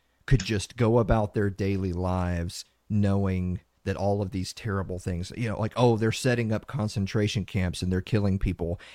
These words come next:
How could, how could the average German citizen just turn a blind eye to that?" And my answer is, "Well, I don't know. Have you heard of Israel?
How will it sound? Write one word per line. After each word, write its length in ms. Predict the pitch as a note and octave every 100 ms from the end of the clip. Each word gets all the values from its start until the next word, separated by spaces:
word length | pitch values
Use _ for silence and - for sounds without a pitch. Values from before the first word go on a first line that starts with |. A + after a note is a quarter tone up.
| -
How 200 | A#2 A#2
could, 300 | C3+ G2+ -
how 180 | A#2+ A#2
could 220 | - G2
the 120 | G2
average 440 | G2+ G2+ G2+ F#2+ -
German 280 | G2+ F#2+
citizen 460 | F#2+ - G2+ F#2+ F#2+
just 260 | F#2 G2+ -
turn 220 | G#2+ G2+
a 40 |
blind 360 | F#2+ G2+ F#2+ F#2
eye 140 | F#2+
to 60 | F#2
that?" 280 | E2 F2+ - - -
And 100 | C3
my 140 | B2
answer 280 | C3 D3+ C#3
is, 160 | B2+ A2+
"Well, 140 | B2+
I 40 | D3+
don't 100 | G#3
know. 100 | F#3
Have 160 | G#2
you 60 | A2
heard 120 | B2
of 80 | A2
Israel? 380 | C3 F#3 A#3+